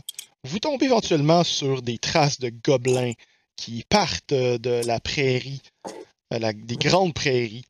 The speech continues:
et qui se dirigent vers un endroit lugubre. Euh, l'entrée,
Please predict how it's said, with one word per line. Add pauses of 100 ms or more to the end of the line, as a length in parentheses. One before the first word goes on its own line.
(280)
et
qui
se
dirigent
vers
un
endroit
lugubre. (1200)
Euh, (3250)
l'entrée,